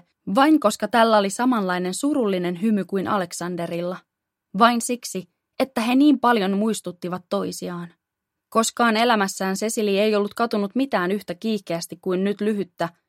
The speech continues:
kiihkeää kohtaamistaan Martinin kanssa. Miten surkean rumaa kaikki olikaan ollut.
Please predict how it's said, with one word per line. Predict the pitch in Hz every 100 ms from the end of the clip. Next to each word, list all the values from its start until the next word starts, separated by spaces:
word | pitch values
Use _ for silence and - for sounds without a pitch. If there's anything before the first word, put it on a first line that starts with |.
| _
kiihkeää | 277 294 269 208 185
kohtaamistaan | 180 220 - 185 175 170 - 185
Martinin | 202 202 180 175 170
kanssa. | 165 160 165 - - _ _ _ _ _ _ _
Miten | 208 208 202
surkean | 196 240 220 190 170
rumaa | 233 208 165
kaikki | 165 175 175 180
olikaan | 180 175 170
ollut. | 190 180 165 170 -